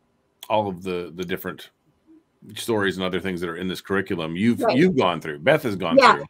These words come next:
Speaker 2: it's four,
Speaker 1: And
Speaker 2: the really exciting thing is it's four years worth of curriculum.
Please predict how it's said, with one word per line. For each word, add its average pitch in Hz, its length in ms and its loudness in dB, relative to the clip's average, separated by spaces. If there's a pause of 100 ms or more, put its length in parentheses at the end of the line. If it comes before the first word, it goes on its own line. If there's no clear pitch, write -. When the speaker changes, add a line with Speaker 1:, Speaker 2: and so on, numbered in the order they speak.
(100)
Speaker 2:
it's 381 260 2
four, 403 460 6
Speaker 1:
And - 80 0
Speaker 2:
the 311 100 4
really 381 320 4
exciting 294 460 2
thing 349 160 4
is 311 80 2
it's 269 220 -2
four 370 640 6
years 247 720 4
worth 214 340 2
of 196 200 -6
curriculum. 180 800 -8